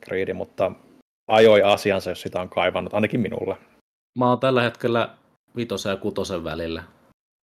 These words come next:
Speaker 2: Mut et minkä arvosana mä annan.
Speaker 1: Okei.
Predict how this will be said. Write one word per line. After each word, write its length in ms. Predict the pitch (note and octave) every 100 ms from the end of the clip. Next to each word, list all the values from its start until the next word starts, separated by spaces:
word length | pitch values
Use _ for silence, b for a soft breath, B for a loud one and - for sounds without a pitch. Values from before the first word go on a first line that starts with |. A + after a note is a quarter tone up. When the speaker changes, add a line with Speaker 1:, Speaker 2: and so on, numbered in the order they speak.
| _ _ _ -
Speaker 2:
Mut 100 | A2
et 120 | -
minkä 240 | - -
arvosana 360 | G1+ - - -
mä 120 | -
annan. 240 | - - - _ _ _ _ _ _ _ -
Speaker 1:
Okei. 180 | - G3